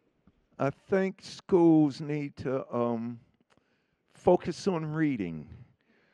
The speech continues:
So if we could figure how to use technology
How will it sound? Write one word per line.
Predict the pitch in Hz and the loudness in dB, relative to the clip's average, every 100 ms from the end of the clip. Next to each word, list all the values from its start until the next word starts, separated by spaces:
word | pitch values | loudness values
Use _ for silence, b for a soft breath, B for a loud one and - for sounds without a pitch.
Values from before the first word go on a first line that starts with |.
| _ | _
So | - - 208 147 | -20 -6 -2 0
if | 127 - | -4 -6
we | 170 | -8
could | - 160 | -4 -6
figure | - - 170 139 139 | -6 -8 -8 -4 -6
how | 131 143 139 | -6 -6 -4
to | 135 131 123 - _ _ _ | -2 -4 -6 -12 _ _ _
use | - 127 170 180 160 - | -12 -4 -2 -2 -6 -12
technology | - 151 - 95 139 156 160 131 131 - 117 113 110 | -6 -6 -6 -16 -10 -4 -4 -2 -6 -6 -6 -4 -4